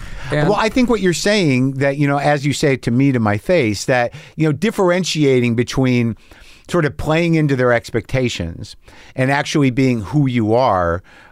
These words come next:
Speaker 2: uh, you know, probably, uh, is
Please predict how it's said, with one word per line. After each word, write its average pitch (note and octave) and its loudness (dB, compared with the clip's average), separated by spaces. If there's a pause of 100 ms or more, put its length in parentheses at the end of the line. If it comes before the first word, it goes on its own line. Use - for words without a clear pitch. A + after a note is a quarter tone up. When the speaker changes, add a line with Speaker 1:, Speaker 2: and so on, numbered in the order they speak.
Speaker 2:
uh, B2+ 0
you C#3 -2
know, C3 0
probably, C3 0
uh, - -14
is B2+ 0